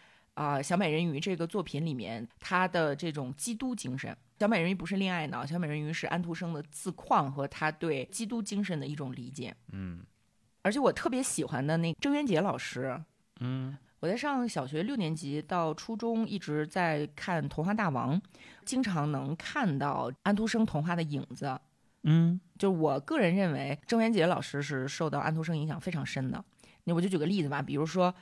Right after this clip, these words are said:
Speaker 1: 安徒生写过一篇叫《银毫子》的短篇，讲的是一枚银币流落到国外，被人当成假币，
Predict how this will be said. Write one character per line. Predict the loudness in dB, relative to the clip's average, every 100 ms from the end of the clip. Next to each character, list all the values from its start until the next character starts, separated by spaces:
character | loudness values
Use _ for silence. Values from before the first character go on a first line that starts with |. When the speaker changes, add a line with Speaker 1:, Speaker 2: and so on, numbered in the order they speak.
| -16 _
Speaker 1:
安 | 2
徒 | 4
生 | 4 4 4
写 | 2 0 -2
过 | 2 4 4
一 | 0 -4
篇 | 0 0 4
叫 | 2 2 -2
《银 | 0 2
毫 | 0 0 2 2
子》 | 0 -2
的 | -2
短 | -2 -4
篇， | 0 0 2 -2 -10 -20 0
讲 | 0 2
的 | 0
是 | -2 2 2 2 0
一 | 0
枚 | 0 0 0 -2 -2
银 | 0 2 2
币 | 4 2 2 -4
流 | 2 6 6
落 | 6
到 | 6
国 | 4 2 0
外， | 2 2 0 -8 -4
被 | 2
人 | 2
当 | 4 2
成 | 0
假 | -2 -6 -6
币， | -2 -2